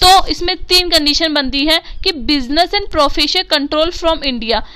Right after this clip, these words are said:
India में control हो रहा हो आपका, अ, business and profession,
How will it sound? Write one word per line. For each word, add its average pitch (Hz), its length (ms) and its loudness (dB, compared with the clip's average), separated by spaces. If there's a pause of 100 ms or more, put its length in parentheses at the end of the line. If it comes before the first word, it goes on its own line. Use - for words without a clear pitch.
(220)
India 277 400 2
में 320 160 -2
control 339 440 0
हो 339 180 0
रहा 339 140 4
हो 349 200 4
आपका, 349 380 2 (480)
अ, - 160 -10 (580)
business 285 380 0
and 339 180 0
profession, 330 500 2